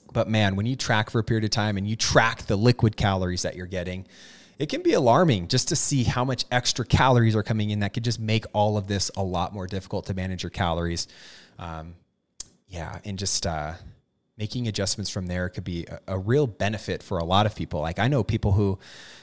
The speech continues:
drink energy drinks or soda every day or whatever it was, and they just went to the diet version of that, and they lost twenty pounds like fucking that, you know? Like, that's possible for some people. And you might be sitting here like, "Hey, maybe I'm gonna get rid of, yeah, my morning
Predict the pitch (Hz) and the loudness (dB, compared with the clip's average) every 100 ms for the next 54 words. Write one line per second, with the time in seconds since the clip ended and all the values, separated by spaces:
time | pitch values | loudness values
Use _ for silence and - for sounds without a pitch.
0 | _ _ _ 120 110 107 - - 131 127 | _ _ _ -6 -4 -4 -6 -18 -20 -18
1 | 123 - 139 123 135 151 156 - 117 151 | -6 2 6 6 6 6 4 4 4 8
2 | 151 151 147 143 143 147 135 117 120 135 | 8 8 8 8 8 8 6 6 8 8
3 | 143 131 135 135 123 120 123 123 127 123 | 8 8 8 8 6 4 2 0 2 2
4 | 107 92 117 131 131 127 135 131 131 - | 2 4 4 2 2 2 4 6 4 4
5 | 117 127 123 117 110 - 131 113 107 107 | 2 2 4 4 2 0 -2 0 2 2
6 | 104 98 95 - - 98 87 80 80 - | 2 2 2 0 -4 -2 -2 -2 -2 -2
7 | - - 110 107 110 95 - 120 127 - | -2 0 2 4 4 2 0 0 0 0
8 | - 151 139 123 101 - 95 98 87 90 | 2 4 4 0 -2 -2 -2 -2 -2 -4
9 | - 82 87 101 160 190 - 117 - 117 | -4 -4 -2 -2 0 0 0 0 0 -2
10 | 113 117 107 98 - _ _ _ _ _ | -2 -2 0 -2 -4 _ _ _ _ _
11 | - 127 110 135 135 131 127 123 123 127 | 2 4 4 4 4 2 2 2 4 4
12 | 120 107 107 123 107 95 104 107 101 95 | 2 0 2 2 4 4 4 4 2 -2